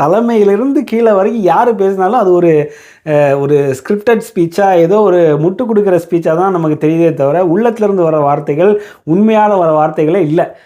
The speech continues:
அது முழுக்க முழுக்க ஏதோ மலுப்புவாதமாகவும், ஒரு, ஒரு, ஒரு, அ, முட்டு கொடுக்குற வாதமாகவும் தான் இருக்கே தவிர, அவங்களுக்கு மக்கள் அரசியல் அவங்க பேசுறாங்கன்ற என்னால இதுவரைக்கும் உணர முடியல. யாராவது உணர்ந்திருந்தீங்கன்னா சொல்லுங்க.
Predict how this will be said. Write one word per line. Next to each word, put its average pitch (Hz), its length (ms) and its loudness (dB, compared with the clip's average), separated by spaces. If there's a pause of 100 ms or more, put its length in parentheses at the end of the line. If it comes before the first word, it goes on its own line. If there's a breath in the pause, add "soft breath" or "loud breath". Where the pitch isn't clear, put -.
(120 loud breath)
அது 147 180 -2
முழுக்க 269 360 0
முழுக்க 233 340 0
ஏதோ 220 160 2
மலுப்புவாதமாகவும், 175 1080 0
ஒரு, 147 460 2 (220 loud breath)
ஒரு, 135 460 -2 (960)
ஒரு, 151 260 2 (520)
அ, 135 320 -2 (160)
முட்டு 196 180 0
கொடுக்குற 214 360 2
வாதமாகவும் 156 500 0
தான் 170 160 -2
இருக்கே 151 380 0
தவிர, 143 300 -2
அவங்களுக்கு 135 460 -2
மக்கள் 139 320 -2
அரசியல் 190 340 -2
அவங்க 151 320 -2
பேசுறாங்கன்ற 170 600 0
என்னால 151 300 -2
இதுவரைக்கும் 180 480 0
உணர 208 180 2
முடியல. 180 340 0
யாராவது 151 400 0
உணர்ந்திருந்தீங்கன்னா 170 480 0
சொல்லுங்க. 143 520 -4